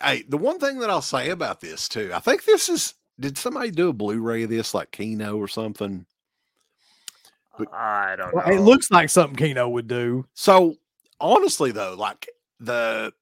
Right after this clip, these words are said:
Speaker 1: the look of the movie, the cinematography and everything is actually pretty damn good, especially for a movie this bad.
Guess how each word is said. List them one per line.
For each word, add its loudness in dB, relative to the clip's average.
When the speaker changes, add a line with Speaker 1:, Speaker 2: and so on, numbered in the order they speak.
Speaker 1:
the 4
look 4
of 2
the 8
movie, 2
the -8
cinematography -2
and -6
everything -10
is -8
actually 0
pretty -2
damn -4
good, -8
especially -2
for -6
a -8
movie -2
this -10
bad. -8